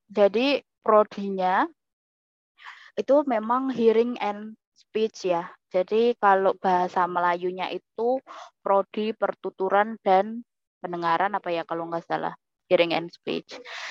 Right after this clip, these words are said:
Nah itu tergabung di Fakultas,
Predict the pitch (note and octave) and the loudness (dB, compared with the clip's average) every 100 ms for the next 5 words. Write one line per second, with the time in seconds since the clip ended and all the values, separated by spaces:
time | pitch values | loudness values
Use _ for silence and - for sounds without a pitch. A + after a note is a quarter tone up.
0 | - G3 D#3+ F#3+ - - B3+ C#4 D4 _ | -4 2 4 2 -2 2 4 6 2 _
1 | - A3 - F#3+ F#3 - - A3 B3 B3 | 0 0 4 4 4 0 4 4 4 -4
2 | G#3+ A3 C4 D4 - G3+ - - F#3 F3+ | -4 -4 -4 -8 -2 -2 -2 -4 -2 -4
3 | _ G3+ A#3 | _ 4 4